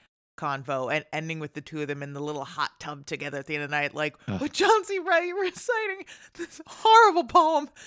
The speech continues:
Speaker 2: The
Speaker 1: "That's the
Speaker 2: worst
Speaker 1: man. Did
Speaker 2: poem
Speaker 1: you
Speaker 2: I've
Speaker 1: write
Speaker 2: ever heard
Speaker 1: that,
Speaker 2: in my
Speaker 1: man?"
Speaker 2: life.
Speaker 1: <laughs>
Speaker 2: Yeah. Yes. And Mark Wahlberg, he's just so earnest and so like, "That's great, man. Oh, that's sick, bro."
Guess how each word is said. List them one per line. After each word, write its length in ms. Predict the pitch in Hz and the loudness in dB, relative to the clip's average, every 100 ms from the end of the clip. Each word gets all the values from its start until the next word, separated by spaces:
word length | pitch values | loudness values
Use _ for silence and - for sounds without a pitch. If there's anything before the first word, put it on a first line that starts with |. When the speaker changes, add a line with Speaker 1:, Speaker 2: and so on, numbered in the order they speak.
| - - - | -20 -20 -10
Speaker 2:
The 60 | 202 | 0
Speaker 1:
"That's 140 | 170 170 | 0 2
the 80 | - | 2
Speaker 2:
worst 220 | 440 359 | 4 2
Speaker 1:
man. 40 | |
Did 80 | 254 | 2
Speaker 2:
poem 120 | - | 2
Speaker 1:
you 60 | 175 | 4
Speaker 2:
I've 40 | |
Speaker 1:
write 120 | - - - | 2 2 0
Speaker 2:
ever 20 | |
heard 60 | |
Speaker 1:
that, 20 | - | 0
Speaker 2:
in 60 | |
my 60 | 494 | 0
Speaker 1:
man?" 140 | - | -2
Speaker 2:
life. 540 | - - - - - - - | -4 -8 -16 -20 -20 -20 -16
Speaker 1:
<laughs> 680 | - - - 587 - - - - - | -10 -8 2 2 2 -6 -14 -18 -4
Speaker 2:
Yeah. 240 | 101 95 - | 0 2 2
Yes. 320 | 123 147 147 | 4 4 4
And 160 | - 240 | 6 6
Mark 220 | 165 180 | 6 2
Wahlberg, 260 | 190 196 160 | 0 0 0
he's 200 | 135 165 | 0 0
just 260 | 180 - - | -2 -2 -2
so 480 | 160 175 202 208 - | 0 2 0 -2 -2
earnest 600 | 107 107 147 175 - - | 2 4 2 0 -4 -4
and 160 | 120 120 | 0 0
so 220 | - 139 | 0 0
like, 280 | 143 135 - - - - | 0 -2 -4 -16 -8 0
"That's 260 | 208 247 | 2 2
great, 380 | - 117 131 240 | -4 0 4 6
man. 400 | 175 101 104 165 - - - - | 6 6 4 0 -2 -18 -8 0
Oh, 40 | |
that's 200 | 208 254 | 2 2
sick, 420 | - - 233 - | -2 0 0 -2
bro." 480 | - 92 82 107 185 | -6 -4 -2 -2 -2